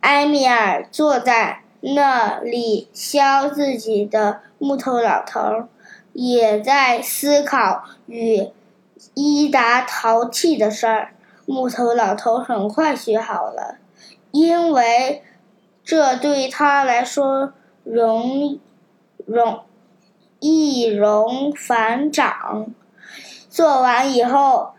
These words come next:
埃米尔想出去了，但是他们只顾着搞宴会的事儿，肯定是把他给忘了。他，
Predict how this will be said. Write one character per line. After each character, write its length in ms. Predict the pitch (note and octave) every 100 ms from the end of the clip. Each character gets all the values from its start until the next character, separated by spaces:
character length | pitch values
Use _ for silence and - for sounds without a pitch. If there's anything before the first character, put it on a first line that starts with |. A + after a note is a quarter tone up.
| _
埃 240 | C4 C#4+
米 240 | D4 D4 A#3
尔 340 | A#3 G#3 A3+
想 440 | B3 - A#3+ G#3+ -
出 300 | - D#4 D#4+
去 200 | D4+ B3
了， 320 | G#3 G3+ - _ _ -
但 260 | C4+ B3
是 260 | A#3+ B3+ A3+
他 360 | A#3 B3+ B3+
们 380 | C4 B3 - - _ _ -
只 300 | - A3 G#3
顾 340 | G#3+ D#4 C#4+
着 280 | B3+ A3+ G#3+
搞 280 | A3+ A3 G3
宴 340 | B3+ C4+ A#3+
会 400 | A#3+ D4 C4 - -
的 180 | - F#3+
事 180 | A3 B3
儿， 280 | A3+ F#2+ - _ _ _ _ -
肯 260 | B3+ A3+
定 220 | C#4 D4
是 200 | C4 B3
把 220 | A3 G3 A3
他 240 | C4 C4
给 220 | A#3+ G#3
忘 340 | A#3+ C#4 B3 G3
了。 140 | G2+
他， 360 | - B3+ A#3+